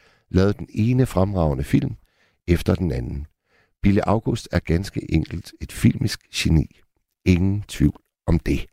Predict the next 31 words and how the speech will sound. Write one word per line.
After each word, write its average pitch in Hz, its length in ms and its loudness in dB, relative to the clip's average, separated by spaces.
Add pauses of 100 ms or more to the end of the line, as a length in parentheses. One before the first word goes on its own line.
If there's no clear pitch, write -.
(160)
Mads." - 520 0 (680)
Og 69 100 -2
det 95 100 6
var 92 60 2
fra 90 200 0
en 82 80 -2
anonym. 73 500 0 (880)
Og, 78 340 0
øh, 73 200 0
jeg 85 100 -4
kan 104 80 -2
faktisk - 260 -4
godt 113 120 -2
huske, - 420 -8
da 73 240 2 (340)
Kysset - 380 2
den 85 180 -2
kom. - 240 0 (120)
Hvis - 200 -6
ikke 117 120 0
jeg 107 80 0
tager - 140 -2
helt - 260 -4
fejl, 98 320 -2
så - 180 -4 (160)
er 80 200 2
det 104 220 0 (680)
en 95 260 2 (120)
novelle 82 640 2 (100)
af 82 120 0
Karen 80 320 -2